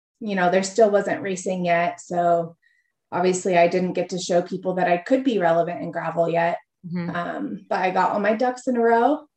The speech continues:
Speaker 1: And twenty twenty finally rolled around, got my vaccine, and, you know, got to start ra-, racing, you know, in, I guess, March. So I did Pony Express and won.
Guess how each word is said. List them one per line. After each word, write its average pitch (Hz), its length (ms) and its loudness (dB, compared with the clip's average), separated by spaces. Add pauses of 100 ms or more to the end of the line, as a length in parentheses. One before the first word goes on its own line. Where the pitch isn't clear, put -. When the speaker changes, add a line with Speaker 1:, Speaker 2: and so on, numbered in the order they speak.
(520)
Speaker 1:
And 208 280 -4
twenty 254 260 2
twenty 254 380 2
finally 254 420 2
rolled 240 220 0
around, 247 500 4
got 247 220 -4
my 220 100 -2
vaccine, 262 800 2
and, 190 580 -4 (680)
you 214 100 2
know, 196 220 0
got 208 180 4
to 220 80 2
start 220 300 2
ra-, 208 240 -2 (160)
racing, 196 580 -2
you 185 80 -4
know, 175 320 -2
in, 180 580 -6 (200)
I 202 100 -4
guess, 185 240 -4
March. 196 540 0
So 190 100 -8
I 190 60 -2
did 180 320 -4
Pony 190 280 -6
Express 180 580 -4
and 185 120 -8
won. 175 540 -2